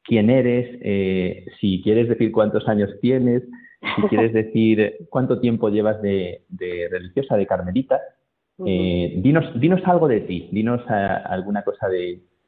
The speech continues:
Speaker 1: luego ya te pregunto otras cosas sobre tu vocación.
Speaker 2: De acuerdo. Bueno, pues, los años no me importa, son cuarenta y seis, recientemente cumplidos, y llevo en el monasterio unos veinte años, diecinueve, veinte años,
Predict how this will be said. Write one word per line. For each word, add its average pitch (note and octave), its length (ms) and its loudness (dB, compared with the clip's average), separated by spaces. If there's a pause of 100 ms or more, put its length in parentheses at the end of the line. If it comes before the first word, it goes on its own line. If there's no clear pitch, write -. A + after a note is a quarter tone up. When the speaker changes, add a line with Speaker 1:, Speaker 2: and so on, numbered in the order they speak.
(140)
Speaker 1:
luego G#2+ 180 2
ya G#2 160 4
te G2+ 100 0
pregunto F2+ 800 -2
otras - 280 -4
cosas G2+ 220 -6
sobre F2 240 -2
tu E2+ 80 -2
vocación. D#2+ 480 -4 (680)
Speaker 2:
De D#3+ 200 -6
acuerdo. D#3 420 -2 (760)
Bueno, E3 380 2
pues, D3+ 240 2 (180)
los C#3+ 480 -2
años D#3+ 320 0
no D3+ 120 0
me D#3+ 80 4
importa, D#3+ 480 -2
son D#3 100 0
cuarenta D3+ 320 2
y D3+ 160 2
seis, A3 180 4 (160)
recientemente D3+ 760 0
cumplidos, G3 540 2 (480)
y F3+ 280 0
llevo F3+ 260 6
en F3+ 100 2
el F#3 360 4
monasterio A3 720 4
unos D3+ 480 -4
veinte D#3+ 380 0
años, C#3 300 0
diecinueve, D3+ 420 -2
veinte C#3+ 280 0
años, C3 200 -4